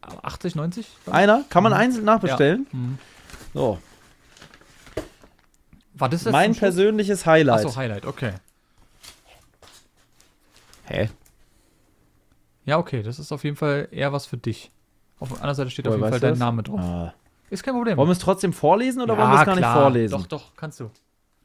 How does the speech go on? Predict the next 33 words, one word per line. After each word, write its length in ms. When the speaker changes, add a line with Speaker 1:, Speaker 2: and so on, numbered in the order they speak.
Speaker 1:
Außer 220
ist 40
natürlich 220
irgendwas 260
drin, 180
was 280
die 60
jetzt 160
nicht 140
vorlesen 480
Speaker 2:
Es 140
Speaker 1:
soll. 100
Speaker 2:
ist 60
aber 140
sehr 160
lang, 300
Alter. 280
Wir 180
sind 140
ewig 280
zugange. 540
Speaker 1:
Oder 180
du 220
Speaker 2:
Das 100
Speaker 1:
genießt 120
Speaker 2:
ist 100
Speaker 1:
es, 60
du 40
Speaker 2:
Abenteuer 260
Speaker 1:
genießt 160
Speaker 2:
und 80
Speaker 1:
es. 60
Speaker 2:
Geschichtenerzähler. 880